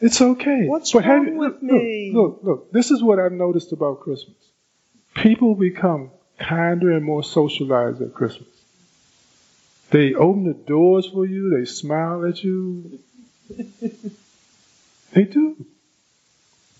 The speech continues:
Speaker 1: They do. So it's,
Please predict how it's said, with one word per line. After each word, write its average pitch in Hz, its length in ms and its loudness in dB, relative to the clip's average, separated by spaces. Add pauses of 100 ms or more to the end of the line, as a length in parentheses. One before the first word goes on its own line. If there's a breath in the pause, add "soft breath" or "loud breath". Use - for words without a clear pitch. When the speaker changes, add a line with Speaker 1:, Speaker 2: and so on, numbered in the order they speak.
(460)
Speaker 1:
They 185 140 4
do. 202 360 2 (1400)
So 214 500 0
it's, 180 140 -20